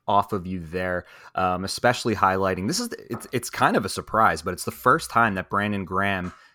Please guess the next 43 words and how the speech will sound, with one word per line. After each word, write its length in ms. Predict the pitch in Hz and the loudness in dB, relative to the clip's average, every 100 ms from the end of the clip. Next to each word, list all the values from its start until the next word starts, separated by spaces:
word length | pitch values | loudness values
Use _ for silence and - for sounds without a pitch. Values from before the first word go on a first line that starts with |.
| _ | _
has 240 | 113 85 | -2 0
reached 480 | 87 98 120 - - | -4 0 0 0 -6
the 80 | 98 | -6
ten 340 | - 113 107 | -2 0 0
sack 480 | - - 101 110 - | -2 2 2 2 -2
mark 300 | 90 76 - | -6 -6 -8
in 80 | 92 | -8
his 160 | 98 | -8
career. 360 | - 90 92 90 | -8 -8 -4 -2
I, 40 | 90 | 0
it, 260 | 117 104 - _ | 0 -4 -6 _
it's 120 | 90 | -10
very 380 | 98 117 135 120 | 2 6 8 8
hard 180 | 113 107 | 6 6
to 80 | 90 | 2
believe 300 | 95 101 85 | 0 -2 -4
that 100 | 98 | -6
he's 180 | 95 | -6
never 360 | 90 90 98 101 | -4 -2 0 0
had 380 | 101 95 92 85 _ _ _ | 2 2 0 -4 _ _ _
double 240 | - 110 95 | 4 4 4
digits 640 | 87 95 95 - - - - | -2 -2 -2 -2 -6 -6 -8
in 100 | 107 | -6
his 120 | 101 | -4
entire 340 | 90 - 101 92 | -6 4 4 4
career, 360 | - 92 95 | -2 -2 -2
because 440 | 82 - 95 82 - _ _ _ | -2 -6 -4 -4 -10 _ _ _
when 100 | - | -8
I 60 | 87 | -6
think 180 | - 95 | -6 -6
of 100 | 92 | -2
Brandon 300 | 101 95 87 | -2 -2 -2
Graham 300 | 92 107 104 | -2 -2 -2
for 80 | 90 | -4
the 100 | 90 | 0
last, 320 | 90 87 - | 0 -2 -2
I 80 | 98 | -2
don't 120 | 95 | -2
know, 120 | 87 | -4
ten 300 | - 107 98 | -4 -4 -2
years 240 | 90 107 | -2 -2
or 80 | 92 | -4
so, 380 | - 90 87 85 | -4 -2 -2 -4